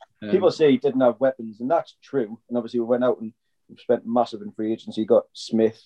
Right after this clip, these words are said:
Speaker 2: got Henry, got Aguilar, got Bourne, and they are decent. But with Cam going to them, what's the, like?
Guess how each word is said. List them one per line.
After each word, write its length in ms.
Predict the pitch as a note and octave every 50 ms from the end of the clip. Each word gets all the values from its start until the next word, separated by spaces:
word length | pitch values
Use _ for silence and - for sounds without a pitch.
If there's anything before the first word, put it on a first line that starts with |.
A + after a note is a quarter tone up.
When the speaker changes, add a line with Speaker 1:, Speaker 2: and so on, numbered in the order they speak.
| _ _
Speaker 2:
got 220 | - A#2+ A2 - -
Henry, 340 | A#2 A2+ A2+ A2+ A2+ A2+ A2+
got 220 | - A#2 A#2 A2+ - - _ _ A2+
Aguilar, 420 | A2+ G#2+ A2+ A2+ A2+ A2+ A2 A2+
got 200 | - A2 A#2 A#2 - _ _ _ _ _ _ _ _ _ _ _ _ _ _ _ _ _ _ _ _
Bourne, 400 | - A#2+ A#2 A2+ A#2 A#2 A2+ A2+ _ _ _ _ _ _ _ _ _
and 100 | B2+ B2
they 120 | B2 D3+ D#3+
are 220 | D#3 D3 C#3 - - _ _ _ _ _ _ _ _ _
decent. 400 | - F3+ F3 - A3+ A3 B3+ - _ _ _ _ _ _ _ _ _ _
But 260 | D3 D#3 F3 D#3 - - _ _ _ _ _ _ _ _ _ _ _ _ _ _ _ _ _ _ _ _ _ _ _ _ _
with 240 | B2+ C#3+ C#3+ - _
Cam 260 | - C#3+ D#3+ E3+ D3 -
going 180 | B2 A#2+ A#2 A2+
to 20 |
them, 160 | A#2 B2 C3 C3+
what's 160 | C#3+ C#3 -
the, 120 | - B2 - _ _ _ -
like? 140 | B2+ A#2+